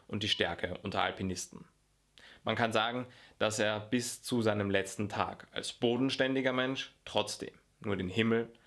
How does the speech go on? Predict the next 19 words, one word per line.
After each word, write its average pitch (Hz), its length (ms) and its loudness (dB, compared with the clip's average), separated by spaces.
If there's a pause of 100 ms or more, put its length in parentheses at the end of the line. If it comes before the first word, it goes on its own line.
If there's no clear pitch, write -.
(320)
als 202 240 -2
Limit 175 280 -4
kannte. - 400 -10 (960)
Meine 120 140 2
persönliche 127 420 2
Meinung 113 400 0
zu 113 120 -4
David 101 320 0
Lama 95 320 0
ist, 92 180 -6
dass 101 140 0
er 95 80 2
einer 98 160 0
der 98 120 -4
sympathischsten 101 920 -2
Alpinisten 98 840 0 (320)
meiner 101 320 2
Lebenszeit 87 680 -2
war. 101 300 0